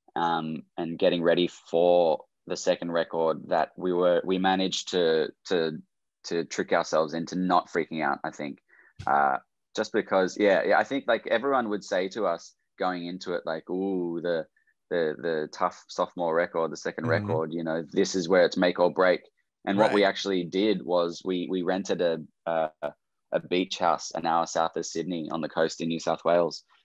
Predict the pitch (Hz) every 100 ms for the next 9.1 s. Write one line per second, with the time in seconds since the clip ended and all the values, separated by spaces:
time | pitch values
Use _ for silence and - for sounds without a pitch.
0 | - 87 85 73 85 76 82 - - 90
1 | - 92 90 - 82 80 - 82 82 -
2 | - - 80 82 78 - - - 80 76
3 | 82 80 80 82 82 78 _ _ _ _
4 | _ _ 82 80 87 92 90 90 87 87
5 | - 85 87 87 85 85 80 87 - _
6 | _ - 78 76 69 65 67 90 87 85
7 | 82 82 - 85 80 - 90 85 80 82
8 | 82 80 - - 80 82 82 82 80 80